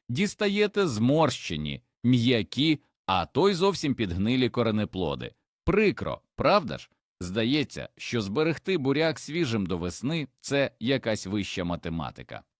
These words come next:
А що, як я вам скажу, що існує головний секрет, а точніше, одна фатальна помилка, яку роблять дев'яносто дев'ять відсотків господарів, і саме вона зводить на нівець усі зусилля?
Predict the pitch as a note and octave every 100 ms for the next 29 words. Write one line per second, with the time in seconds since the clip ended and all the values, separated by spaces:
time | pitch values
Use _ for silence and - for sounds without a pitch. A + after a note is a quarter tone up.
0 | _ _ C#3 D3 C#3 - G#3 G3 G#2+ F#2+
1 | F2 E2 - F2 E2+ C2+ - - E3+ -
2 | G3 G3+ E3+ E3 D3+ E3+ D#3 C3 - E2+
3 | C2 - _ _ _ - F2+ D2 E2+ -
4 | F2+ D#2+ - D2+ - G2+ F2 G2+ E2 F2
5 | E2 G#2+ B2 C#3 C#3 - F3 G3 F#3 F#3
6 | E3 D#3 D3 D#3 D3 D3 D3 _ _ G2
7 | F#2+ C3+ A2+ A2 G2+ A#2+ D#3+ - - C2+
8 | - _ - F#2 A#2+ C3 D#3+ E3 D3+ D#3+
9 | - B2 G#2+ B2+ G#2+ G2+ F#2 - G2+ F2
10 | E2 D#2+ - _ - D#3 C#3 C3+ B2 A#2
11 | A2 F#2 F#2+ B2 C#3 G2+ A2+ A2 A2 A2
12 | A2 G#2+ G2+ C3 A#2+ - _ - C3 -
13 | G#2 E2 D2 C#2+ G#2 E3 D3+ C2+